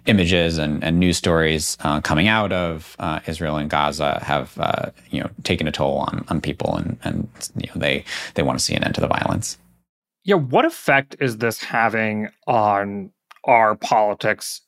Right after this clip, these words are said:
Speaker 2: domestically and the decisions that Biden is making? I think it was pretty clear from the start of things that Biden basically said, "Israel has my support." He went to Israel, he met with the prime minister, and had been pretty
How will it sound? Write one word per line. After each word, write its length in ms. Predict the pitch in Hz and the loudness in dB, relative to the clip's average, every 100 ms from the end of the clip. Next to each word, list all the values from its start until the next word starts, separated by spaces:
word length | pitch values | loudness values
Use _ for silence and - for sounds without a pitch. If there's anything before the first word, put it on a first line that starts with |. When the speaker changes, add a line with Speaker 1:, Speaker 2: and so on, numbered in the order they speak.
| _ | _
Speaker 2:
domestically 680 | - 117 120 - 127 113 110 | 0 4 4 2 -2 -2 0
and 180 | 110 117 | 2 0
the 60 | 110 | -2
decisions 920 | 113 - - 214 143 117 107 101 - | -4 -2 2 4 4 0 -4 -8 -12
that 480 | 117 117 113 110 - | -2 2 4 2 -4
Biden 800 | 113 120 110 107 107 104 104 - _ - | -6 0 2 2 0 -2 -4 -10 _ -2
is 440 | 123 107 104 - | 0 0 -4 0
making? 440 | 135 117 110 107 104 | 2 2 0 -4 -2
I 60 | 120 | -2
think 160 | 117 _ _ _ _ - | -2 _ _ _ _ -2
it 80 | |
was 140 | 120 113 | 0 0
pretty 260 | - 123 | 0 0
clear 440 | - - 123 107 101 | 0 2 4 4 2
from 220 | - 107 | 0 0
the 60 | 107 | 0
start 300 | - 113 107 | 2 2 2
of 100 | - | -2
things 280 | 107 104 | -4 -4
that 220 | - 113 - - - - - | -2 -2 -4 -16 -20 -10 0
Biden 280 | 113 110 107 | 2 4 2
basically 360 | 107 - 110 | -2 -2 -4
said, 280 | 110 107 101 - | 0 0 0 0
"Israel 280 | 113 110 | 0 0
has 140 | 107 104 | 0 0
my 80 | 98 | -2
support." 340 | - 180 - | 2 2 2
He 60 | 110 | 0
went 180 | 110 | 0
to 60 | - | 0
Israel, 280 | 110 110 110 | -2 0 0
he 120 | 113 | 0
met 260 | 107 110 - | 0 0 0
with 560 | 120 107 104 104 - - - | 2 4 2 -2 -6 -12 -2
the 280 | 117 107 107 | 2 2 2
prime 200 | - 117 | 2 2
minister, 480 | 107 - 113 104 - - - - _ | 0 0 0 0 -2 -12 -20 -20 _
and 120 | 139 139 | 2 4
had 100 | 127 | 2
been 120 | 127 | -2
pretty 540 | - 175 143 131 110 | -2 0 2 0 -4